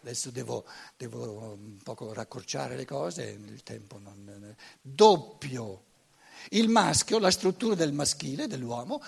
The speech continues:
è un doppio desiderio via da, di liberazione, via da, quindi non verso, ma via da.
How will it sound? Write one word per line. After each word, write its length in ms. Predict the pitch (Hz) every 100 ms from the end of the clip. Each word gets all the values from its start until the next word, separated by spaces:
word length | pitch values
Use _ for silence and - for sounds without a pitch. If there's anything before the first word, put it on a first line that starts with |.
| -
è 80 | 175
un 160 | 185 175
doppio 320 | 214 208 165
desiderio 880 | 170 165 160 170 202 240 269 359 311 - _ _ _ _ _ _ _ _ _ _ _ _ - - - _ _ _ _ _
via 720 | 151 151 240 302 311 294 269
da, 600 | 160 190 180 170 160 - - _ _ _ _ _ _ _ _ - _ _ _
di 200 | 151 214
liberazione, 760 | 254 220 - 214 - 311 117
via 260 | 101 202 285
da, 200 | 135 160
quindi 240 | 214 226
non 200 | 180 302
verso, 480 | 175 156 123 - - -
ma 100 | 185
via 300 | 294 320 120
da. 280 | 226 -